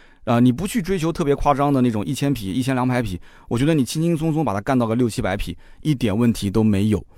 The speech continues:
那么到了现在的这一代的 Supra，它用的不是这个Two Go Z G T E的发动机了，是吧？它的三点零T的版本是宝马的那一颗B五八的发动机，那它到底改装潜力大不大呢？其实也很大，但是所谓的改装潜力大，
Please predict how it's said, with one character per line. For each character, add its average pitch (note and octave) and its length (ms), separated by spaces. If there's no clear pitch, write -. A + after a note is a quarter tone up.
那 - 100
么 D4 80
到 A#3 120
了 G#3 80
现 G#3+ 300
在 A3 160
的 D#3 80
这 D#3+ 140
一 D3 40
代 C#3 120
的 B2 60
Supra， B2 360
它 D3 140
用 D#3+ 160
的 A#2 80
不 A#2 160
是 A#3 100
这 G#3+ 80
个 C3 80
Two A2+ 160
Go A2+ 140
Z A2 100
G A2 140
T A2+ 180
E A2 60
的 G2+ 80
发 G2 100
动 F#2+ 160
机 F#2 140
了， F2+ 100
是 G2+ 100
吧？ G#2 200
它 A2+ 80
的 A#2 80
三 D3 120
点 B2+ 140
零 A2+ 100
T C#3 120
的 B2 80
版 G2+ 180
本 A2 100
是 G#2+ 140
宝 G#2 160
马 A2+ 140
的 G2 80
那 A#2 120
一 G#2+ 60
颗 A2 240
B D3+ 120
五 A2+ 120
八 A2 160
的 C#3 80
发 G#2 100
动 F#2 160
机， E2+ 180
那 F3 100
它 F#3 120
到 G3 160
底 D3+ 80
改 G2+ 160
装 A#2 120
潜 G2 220
力 G2+ 100
大 A#2 140
不 G#2+ 80
大 A2 140
呢？ F#2 120
其 D3+ 260
实 C3 320
也 G#2+ 180
很 F2 220
大， F2 200
但 E3 160
是 C#3 240
所 B2 220
谓 D#3+ 140
的 C#3 100
改 - 180
装 C#3+ 220
潜 F#2+ 180
力 G#2 120
大， G2 180